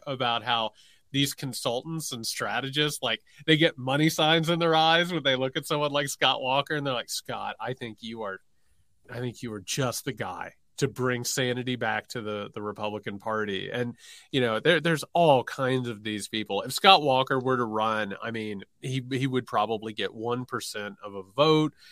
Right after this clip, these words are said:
Uh, Huckabee always sort of gets excited about this, although I think his daughter is now sort of getting the, getting the itch for it. She has no possibility. Greg Abbott, I don't see him running at all. I think Liz Cheney being included in these polls is,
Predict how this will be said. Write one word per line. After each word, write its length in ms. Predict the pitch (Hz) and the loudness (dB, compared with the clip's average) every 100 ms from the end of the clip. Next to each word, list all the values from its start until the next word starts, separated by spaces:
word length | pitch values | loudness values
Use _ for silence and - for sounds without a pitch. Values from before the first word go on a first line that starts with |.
| - - | -20 -10
Uh, 280 | 117 117 117 | -2 2 2
Huckabee 560 | - 190 196 190 190 180 | 6 8 8 6 2 2
always 320 | 156 165 160 | 4 4 4
sort 200 | - 160 | 2 0
of 80 | 147 | 0
gets 200 | 139 147 | -2 -4
excited 500 | 131 - 113 131 135 | -4 -4 0 0 0
about 260 | 131 127 120 | 2 0 0
this, 280 | 127 123 - | 0 0 -2
although 300 | 110 113 110 | -4 -2 -2
I 60 | |
think 200 | 107 117 | -4 -8
his 140 | 110 98 | -8 -6
daughter 500 | 98 104 117 117 120 | -4 -2 -2 -2 -4
is 220 | 113 - _ | -6 -10 _
now 300 | 104 110 117 | -8 -4 -4
sort 260 | - 131 | -2 -4
of 140 | 120 117 | -6 -4
getting 300 | 117 110 113 | -4 -4 -4
the, 300 | 113 113 110 131 | -2 -2 -4 -4
getting 180 | 120 113 | -6 -4
the 120 | 120 | -4
itch 140 | 113 | -4
for 240 | - 123 120 | -2 0 2
it. 60 | |
She 180 | - 139 | 0 0
has 140 | 135 113 | 0 0
no 160 | 113 | -2
possibility. 600 | 110 107 98 117 110 107 - - - 151 | 2 0 0 -4 -4 -4 -6 -20 -6 8
Greg 260 | 196 226 | 10 10
Abbott, 300 | 156 143 156 | 8 8 6
I 140 | 160 139 | 4 2
don't 240 | 131 131 | 0 -2
see 160 | - 127 | -2 -2
him 240 | 131 107 | -2 -4
running 320 | 104 127 123 | -4 -2 -2
at 60 | 104 | -4
all. 380 | 90 107 117 - _ _ _ - | -2 -2 -2 -4 _ _ _ 4
I 60 | 185 | 6
think 260 | 285 262 | 6 4
Liz 260 | 170 190 214 | 6 6 6
Cheney 480 | - 147 151 196 226 | 2 4 4 2 0
being 300 | 165 175 185 | 0 0 -2
included 560 | 156 - 131 143 165 | -4 -2 -2 0 0
in 140 | 151 143 | -2 0
these 180 | 135 | -2
polls 560 | - 120 127 147 156 - | -2 2 2 2 0 -4
is, 360 | - 139 139 127 | 0 2 2 -2